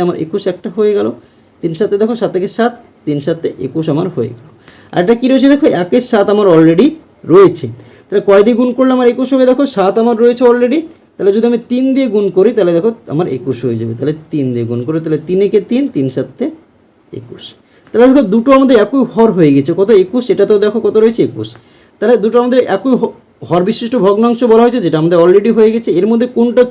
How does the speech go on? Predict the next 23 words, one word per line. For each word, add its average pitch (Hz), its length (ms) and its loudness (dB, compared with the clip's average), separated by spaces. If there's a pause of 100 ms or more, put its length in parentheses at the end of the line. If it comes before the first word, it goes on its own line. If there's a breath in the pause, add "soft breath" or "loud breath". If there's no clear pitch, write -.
ছোট 214 180 -2 (160)
দেখো? 139 220 0 (540 soft breath)
তিনের 240 260 0 (100)
একুশটা 196 400 -4
আমাদের 151 220 -2 (140)
ছোট, 117 200 -8 (1080)
আর 147 80 -2 (120)
সাতের 196 340 0
একুশটা 175 340 -4
আমাদের 156 240 2
কি 151 140 -4
দেখো? 147 140 -4 (160)
বড়, 120 140 2 (100)
কারণ 143 180 0
হচ্ছে 160 220 0
হরগুলো 156 400 2
সমান, 220 260 0
যেটা 151 200 -2
আমার 151 160 2
উপরে 151 240 0
বড় 208 100 2 (100)
সেটা - 240 -6
বড় 110 120 -2